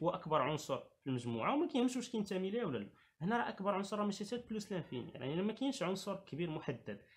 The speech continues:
يعني حتى السوب واخا كينتمي لان راه ما كاينش، حيت هنا راه اكبر عنصر ماشي حتى بلوس لانفيني. اذا هذه بالنسبه ل او. نشوفوا شنو عندنا من بعد. هنا،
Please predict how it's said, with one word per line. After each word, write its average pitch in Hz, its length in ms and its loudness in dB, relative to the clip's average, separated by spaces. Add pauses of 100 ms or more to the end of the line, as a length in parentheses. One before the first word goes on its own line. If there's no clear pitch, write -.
(160)
يعني 131 220 2
حتى - 220 -2
السوب 175 400 -2
واخا 170 200 0
كينتمي 170 420 -2
لان 240 220 -2
راه 214 120 6
ما 185 100 2
كاينش، 120 360 -4
حيت - 140 -12
هنا 165 180 0
راه 170 140 -2
اكبر - 260 -4
عنصر 131 260 -2
ماشي 165 340 -2
حتى 196 140 -8
بلوس 185 220 -2
لانفيني. - 340 -4 (680)
اذا 202 180 4
هذه 214 80 4
بالنسبه 226 420 -2
ل 165 180 -4
او. 107 80 0 (1300)
نشوفوا 180 340 -4
شنو 190 160 -2
عندنا 135 340 -2
من 113 180 -2
بعد. 208 220 -4 (4000)
هنا، 170 420 2